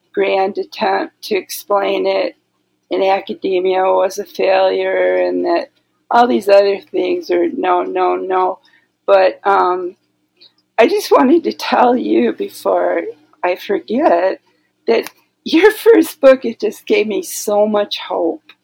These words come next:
I, I forget how I ever found, even found your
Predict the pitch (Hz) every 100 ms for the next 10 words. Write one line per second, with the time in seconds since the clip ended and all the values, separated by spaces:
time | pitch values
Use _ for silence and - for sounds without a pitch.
0 | _ - _ - 190 196 185 - - 208
1 | - 247 277 349 370 262 214 214 220 226
2 | 175 - - 208 214 - _ - 220 233
3 | - - 208 202 240 226 202 170